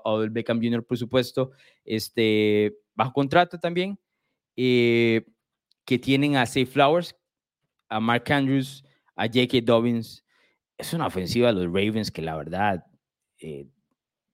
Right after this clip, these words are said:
yo creo que no lo, lo conversamos mucho o no se va a hablar de ella de entrada, pero con el pasar del tiempo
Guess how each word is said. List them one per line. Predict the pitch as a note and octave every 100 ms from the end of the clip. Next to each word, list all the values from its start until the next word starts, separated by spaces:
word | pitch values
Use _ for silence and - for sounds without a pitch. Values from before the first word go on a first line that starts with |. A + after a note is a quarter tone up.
| -
yo | - - E3+ F3
creo | E3+ F3+
que | - G2+
no | G2 A2 C#3
lo, | D#3+ - -
lo | A#2 A2+ G2
conversamos | G#2+ G2 F#2 G2+ C3
mucho | C#3 C#3 - F#3 G3+ - _ _
o | - A2
no | A2+
se | A2+ C#3+
va |
a |
hablar | C3+ B2+
de | A#2+ A#2+
ella | B2 C3
de |
entrada, | A2 G2 G#2+ G#2 A#2+ E3 - - - - _
pero | G#2+ A2
con | B2 A#2+
el | A#2+
pasar | A#2 A2+ B2 A#2+
del | C#3+ C3
tiempo | D3 C#3+ C3 B2+